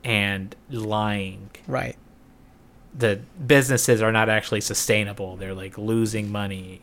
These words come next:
Speaker 1: Th-, they can't get people into the homes. It's not, like, practical. Nobody wants to live there.
Speaker 2: Yeah.
Speaker 1: Except that one, uh, <laughs> the one guy with the
Speaker 2: Libertarian
Speaker 1: Blue
Speaker 2: guy.
Speaker 1: Lives Matter flag.
Speaker 2: Yeah.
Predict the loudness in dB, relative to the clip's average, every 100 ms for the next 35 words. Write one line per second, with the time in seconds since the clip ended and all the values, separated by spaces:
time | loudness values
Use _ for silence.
0 | -6 -4 -2 -2 -4 -2 -2 -2 -4 -4
1 | -4 -2 -4 0 0 0 -4 -12 -16 -14
2 | -8 -8 -8 -12 -4 -2 -2 -10 -12 -14
3 | -12 -12 -10 -10 -12 -12 -10 -10 -10 -12
4 | -12 -16 -20 -20 -20 -20 -14 -8 -6 -8
5 | -14 -20 -20 -20 -20 -20 -20 -20 -20 -8
6 | -2 0 2 0 0 -4 -4 -4 -8 -10
7 | -10 -12 -14 -16 -20 -20 -20 -20 -20 -20
8 | -20 -20 -10 -4 -4 -2 -4 -4 -4 -2
9 | 2 4 4 4 4 4 4 2 0 2
10 | 2 0 0 0 0 0 0 -2 -4 -12
11 | -10 -4 -4 -4 -8 -8 -2 0 0 -4